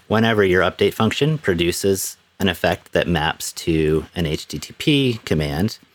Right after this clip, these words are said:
all Elm Program Test does at that moment is track it as a new pending request. What that means is then after you, say, click a button that results in your update function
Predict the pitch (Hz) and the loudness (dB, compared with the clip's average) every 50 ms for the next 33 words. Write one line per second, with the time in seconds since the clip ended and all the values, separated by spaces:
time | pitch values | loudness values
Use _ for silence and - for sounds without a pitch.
0 | _ _ - - 113 113 107 104 110 107 - 127 117 107 110 101 98 92 82 95 | _ _ 0 2 4 4 4 2 2 2 2 2 4 4 4 4 4 4 2 2
1 | 95 92 - - - 92 87 87 85 82 - - - 87 82 - 85 80 - 107 | 2 2 0 0 2 2 4 2 2 0 -4 -6 -6 -4 0 0 0 2 2 4
2 | 156 151 131 104 92 92 90 - _ _ _ _ _ _ _ _ _ _ - 95 | 4 4 4 4 2 2 0 -4 _ _ _ _ _ _ _ _ _ _ 2 2
3 | 92 90 87 87 85 82 - - - - - _ _ _ _ _ - - 135 98 | 4 4 4 4 2 0 -2 -6 -10 -12 -16 _ _ _ _ _ -4 -2 -2 -2
4 | 90 - 90 78 - - 92 90 - 87 87 92 90 87 - - 98 82 80 82 | 0 0 -2 -2 0 0 -2 -2 0 0 0 0 0 0 0 -2 0 0 0 0
5 | 76 69 69 - - 62 - - - - - - - _ _ _ - - 107 113 | -2 -4 -4 -6 -6 -6 -6 -6 -10 -10 -12 -14 -20 _ _ _ -4 -2 0 0
6 | - 117 110 104 107 120 120 107 90 95 87 85 92 87 87 87 82 - _ - | 0 0 0 2 2 4 4 2 2 0 0 2 2 2 2 2 0 -4 _ 0
7 | 117 123 120 - - - 107 107 95 95 98 92 - - - 92 87 87 85 82 | 2 2 2 2 0 0 0 2 2 2 2 0 0 0 2 2 4 2 2 0
8 | - - 127 110 - 104 95 - 92 80 82 107 135 147 147 - - - _ _ | 0 0 0 2 2 0 0 0 0 0 2 2 0 0 -2 -8 -16 -20 _ _
9 | _ - 90 76 78 92 90 87 - 90 92 92 - - 98 87 85 87 87 85 | _ 0 0 2 2 2 2 2 2 2 0 0 0 -2 0 0 2 2 2 2
10 | 82 - - 87 82 - - - 85 85 - - - 87 85 85 85 87 85 | 2 2 0 0 0 0 -2 -2 -2 -2 -2 -2 -2 0 0 0 0 0 -2